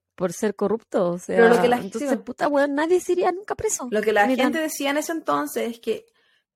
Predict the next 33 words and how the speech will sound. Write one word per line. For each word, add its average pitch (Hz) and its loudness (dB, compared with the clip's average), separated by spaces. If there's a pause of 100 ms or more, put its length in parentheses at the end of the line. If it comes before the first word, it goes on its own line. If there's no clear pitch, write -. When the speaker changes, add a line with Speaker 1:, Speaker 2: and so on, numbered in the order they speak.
(140)
Speaker 2:
probablemente 311 2
ellos 277 -6
pudieran 285 -2
salir 254 -6
libres 294 -2
de 185 -10
polvo 202 -4
y 311 -6
paja - -10 (600)
del 240 -2
asesinato 277 -2
de 285 2
los 269 -4
dos 339 0
hijos, 381 2 (400)
pero 240 2
no 269 2
así 330 -2
el 339 2
del 311 0
yerno, 269 2
porque 233 -2
el 254 0
yerno 320 2
no 320 2
era 330 2
su 339 -2
hijo. - -2 (2000)
Speaker 1:
Mm. 190 4
Speaker 2:
Entonces 247 0
cambiaba 254 2
completamente 277 -2 (240)
la, 262 -2